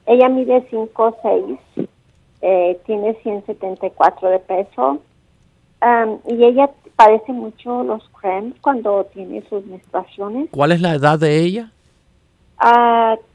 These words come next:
Speaker 1: veintitrés años.
Speaker 2: Veintitrés años. Ok, mire,
Speaker 1: Pero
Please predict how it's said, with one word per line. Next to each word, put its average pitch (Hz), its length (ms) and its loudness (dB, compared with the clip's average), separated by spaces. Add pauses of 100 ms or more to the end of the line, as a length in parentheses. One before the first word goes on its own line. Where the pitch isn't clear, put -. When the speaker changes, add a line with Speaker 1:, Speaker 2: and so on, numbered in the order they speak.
(160)
Speaker 1:
veintitrés 214 600 -2
años. 190 320 -12 (240)
Speaker 2:
Veintitrés 90 640 -12
años. - 500 -20 (340)
Ok, 170 260 -2 (120)
mire, 131 260 2
Speaker 1:
Pero 208 280 2